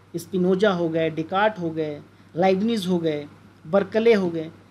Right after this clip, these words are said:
इन सबों ने भी ईश्वर की सत्ता को क्या किया? माना है। तो इस तरह से एक पार्ट हमारा कंप्लीट होता है ईश्वर की प्रकृतिवादी धारणा को लेकर के। इसमें तीन पार्ट था, व्यक्तित्व ईश्वर की बात करेंगे, निर्व्यक्ति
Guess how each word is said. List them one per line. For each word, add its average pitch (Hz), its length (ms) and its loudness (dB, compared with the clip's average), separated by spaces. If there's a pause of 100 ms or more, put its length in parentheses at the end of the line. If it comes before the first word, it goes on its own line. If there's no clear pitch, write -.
(260)
इन 208 120 0
सबों 190 220 -4
ने 185 100 -2
भी 190 120 -2
ईश्वर 180 220 -8
की 170 60 -12
सत्ता 165 300 -10
को 160 140 -14
क्या 156 160 -10
किया? 254 220 -10 (300)
माना 180 220 0
है। - 140 -14 (400)
तो - 60 -20
इस 285 260 -4
तरह 247 160 -2
से 262 140 -8
एक 233 320 -4 (640)
पार्ट 202 240 -2
हमारा 202 240 -2
कंप्लीट 202 440 -4
होता 180 240 -6
है 196 180 -8 (140)
ईश्वर 214 340 -6
की 202 300 -12 (120)
प्रकृतिवादी 180 680 -6
धारणा 160 400 -6
को 220 120 -4
लेकर 156 300 -6
के। 165 160 -16 (840)
इसमें 233 300 -6
तीन 262 240 -4 (280)
पार्ट 214 200 0
था, 208 400 -8 (1080)
व्यक्तित्व 185 480 -6
ईश्वर 196 260 -4
की 196 120 -8
बात 190 260 -2
करेंगे, 196 220 -2
निर्व्यक्ति 202 580 -4